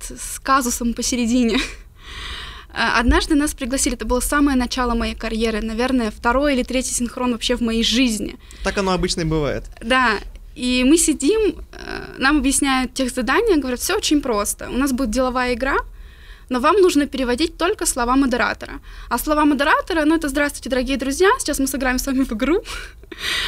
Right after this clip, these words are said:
Speaker 1: Э, звенит звонок, вы присаживаетесь, звонит, звенит звонок еще раз, вы встаете и пересаживаетесь за следующий стол.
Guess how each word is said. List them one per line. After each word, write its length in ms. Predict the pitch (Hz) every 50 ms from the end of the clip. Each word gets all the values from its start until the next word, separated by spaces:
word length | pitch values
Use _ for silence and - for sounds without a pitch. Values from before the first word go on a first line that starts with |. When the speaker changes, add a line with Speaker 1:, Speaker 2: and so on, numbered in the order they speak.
| - - -
Speaker 1:
Э, 320 | - 220 226 226 226 - -
звенит 400 | 214 226 240 302 294 302 294 226
звонок, 460 | 247 269 269 269 262 226 - - -
вы 120 | 240 254
присаживаетесь, 920 | - 262 262 - 370 480 523 480 440 381 349 339 330 - 302 - - - -
звонит, 400 | 226 226 226 262 269 277 277 - -
звенит 380 | 233 233 226 247 277 294 285
звонок 340 | 226 247 240 233 233 226 -
еще 260 | 233 226 - - 247
раз, 260 | 262 339 466 - - 285
вы 60 | 269
встаете 400 | - - - 254 285 392 - 294
и 40 | -
пересаживаетесь 460 | 220 240 - 277 294 302 247 - 233
за 60 | 226
следующий 340 | 226 - 262 233 254 - 240 -
стол. 300 | - - 151 - -